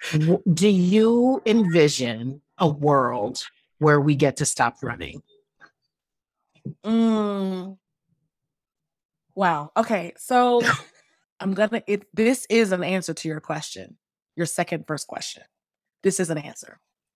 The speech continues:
Speaker 2: I promise. I'm gonna get there. I just don't know how to walk in a straight line ever. So the scariest and most exciting thing to me about Conjuring is that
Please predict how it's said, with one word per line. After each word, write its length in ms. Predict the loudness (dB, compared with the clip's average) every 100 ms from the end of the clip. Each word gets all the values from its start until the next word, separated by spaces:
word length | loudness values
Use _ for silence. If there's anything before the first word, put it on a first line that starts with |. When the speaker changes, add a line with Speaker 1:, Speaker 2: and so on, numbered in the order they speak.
| _
Speaker 2:
I 80 | -8
promise. 380 | -8 -12 -12 -6
I'm 140 | -4
gonna 180 | -2 -4
get 160 | -6 -10
there. 340 | -12 -12 -18 _ _ _ _ _ -6
I 100 | -4
just 220 | -4 -2
don't 180 | -2 -2
know 100 | -4
how 140 | -4
to 60 | -6
walk 240 | -10 -12
in 60 | -12
a 60 | -12
straight 260 | -10 -10
line 280 | -8 -12 -12 -12
ever. 360 | -12 -14 -20 _
So 460 | -4 -4 -4 -10 -8
the 140 | -6 -6
scariest 880 | -10 -8 -4 -2 -4 -4 -6 -8 -8
and 220 | -4 -2
most 280 | -4 -6 -8
exciting 500 | -12 -6 -4 -2 -6
thing 180 | -10 -12
to 140 | -10 -8
me 340 | -6 -8 -10
about 360 | -12 -12 -12 -12
Conjuring 760 | -12 -10 -10 -12 -14 -18 -20 _ _ _ _ _ _ _ _ _ _ _ 0
is 220 | 0 2
that 760 | 0 0 -4 -8 -12 -18 -20